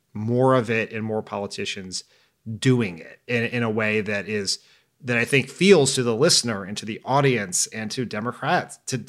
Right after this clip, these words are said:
and to Democrats equivalent to the threat we are facing, if that makes sense, equivalent to the conduct that we are trying to combat.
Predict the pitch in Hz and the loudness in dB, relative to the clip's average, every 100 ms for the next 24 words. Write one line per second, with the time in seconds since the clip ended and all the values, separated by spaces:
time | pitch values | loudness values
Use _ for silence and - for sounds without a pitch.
0 | - 139 143 147 214 - 113 107 - - | 0 2 2 2 2 2 0 -2 -4 -8
1 | - - - _ _ _ _ _ _ _ | -14 -20 -20 _ _ _ _ _ _ _
2 | _ _ _ - 139 139 - 190 160 160 | _ _ _ -2 0 0 6 6 6 2
3 | 123 143 127 120 - 117 107 117 98 - | 2 2 2 0 -4 -4 -4 -4 -6 -8
4 | 95 90 85 82 - 92 87 87 - - | -8 -6 -6 -8 -16 -16 -14 -10 -10 -10
5 | - - 151 143 139 113 - 127 117 98 | -14 -2 4 4 4 0 -2 0 -2 -4
6 | - 117 110 101 92 - 98 104 92 - | -8 -6 -4 -4 -8 -10 -10 -8 -8 -10
7 | 92 90 95 - 90 80 | -12 -14 -16 -16 -16 -16